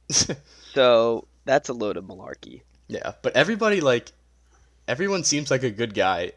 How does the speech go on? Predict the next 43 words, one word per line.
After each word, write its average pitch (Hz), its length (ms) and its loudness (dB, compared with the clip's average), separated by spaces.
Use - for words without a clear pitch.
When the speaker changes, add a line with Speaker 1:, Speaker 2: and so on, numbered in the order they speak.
Speaker 1:
except 135 280 2
for 131 100 -2
Jerry 104 280 -2
Krause, 92 640 -4
who, 120 140 -4
like, 101 280 -4
they 104 100 -2
didn't 113 180 -2
even 113 180 -4
interview. 92 500 -8
Or 123 100 -2
is 123 140 0
he, 175 280 -4
did 117 140 -8
he 147 80 -6
pass 135 300 2
away? 104 360 -2
Speaker 2:
No, 120 220 4
he 123 140 -2
passed 117 300 -2
away, 104 300 -6
yeah. 107 160 -8
Speaker 1:
Okay. - 360 -8
But 117 140 -6
<laughs> - 80 -4
so - 160 -4
they 160 120 4
just 180 180 0
make 123 200 -2
him 127 340 0
look - 260 -8
like 104 260 0
the 110 100 -10
biggest 113 520 -6
jerk 101 300 -4
on 104 160 -4
the 90 80 -14
planet. - 480 -8
Speaker 2:
Yeah, 151 380 8
um, 156 300 12
we 170 140 -2
saw, 294 280 8
like, 185 340 4